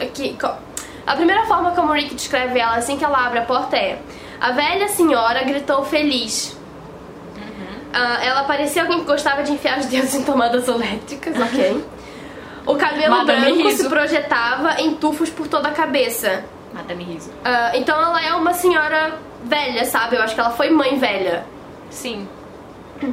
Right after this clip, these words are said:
Speaker 1: Então eu acho que poderia muito ter sido ela, não sei, ia talvez, tipo, passar o oráculo pra ela e ela viu o destino do filho e,
Speaker 2: E
Speaker 1: e
Speaker 2: ficou
Speaker 1: ficou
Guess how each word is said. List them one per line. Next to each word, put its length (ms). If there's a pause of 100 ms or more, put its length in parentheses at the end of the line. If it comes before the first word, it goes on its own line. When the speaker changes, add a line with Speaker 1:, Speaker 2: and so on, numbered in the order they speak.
(800)
Speaker 1:
Então 140
eu 100
acho 180
que 80
poderia 380
muito 180
ter 120
sido 280
ela, 460 (580)
não 120
sei, 260
ia 140
talvez, 320
tipo, 320
passar 720
o 40
oráculo 420
pra 160
ela 360
e 80
ela 220
viu 200
o 60
destino 340
do 80
filho 580
e, 100
Speaker 2:
E 60
Speaker 1:
e 40
Speaker 2:
ficou 180
Speaker 1:
ficou 140